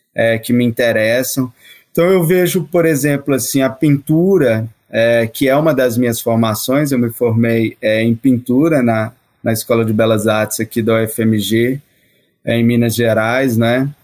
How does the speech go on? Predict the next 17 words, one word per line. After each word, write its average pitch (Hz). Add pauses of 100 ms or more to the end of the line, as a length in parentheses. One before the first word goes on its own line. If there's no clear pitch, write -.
(540)
E 131
eu 151
vejo 165
a 175
pintura 175
também 175
como 185
uma 185
prática 170
primordial, 160
né? 131
Seja 139
pensar 139
a 127
pintura, 143
é, 120
corporal, 127